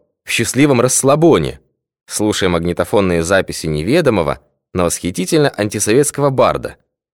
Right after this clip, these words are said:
обладавшего пронзительным ресторанным баритоном, и листал рукопись Петькиного романа, точнее, неприличную версию этого произведения.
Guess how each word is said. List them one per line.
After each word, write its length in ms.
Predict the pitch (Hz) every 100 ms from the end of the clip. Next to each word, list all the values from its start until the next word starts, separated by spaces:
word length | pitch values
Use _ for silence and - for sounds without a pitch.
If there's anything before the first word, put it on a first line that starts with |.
| _
обладавшего 520 | - 85 87 85 -
пронзительным 580 | 78 90 90 127 120 98
ресторанным 560 | 95 - 98 98 90 85
баритоном, 580 | 98 110 95 73 60 - _ _ _ _ _ _ -
и 80 | 151
листал 440 | 226 214 175 165
рукопись 380 | 139 185 185 180
Петькиного 460 | - 170 - 180 196
романа, 520 | 208 123 80 71 65 _ _ _ _ _ _
точнее, 560 | 76 - 107 104 92 - _ _ _ -
неприличную 720 | 95 107 110 135 - 135 135
версию 640 | 131 175 98 - 80 76
этого 280 | - 87 78
произведения. 720 | 76 85 82 101 90 67 60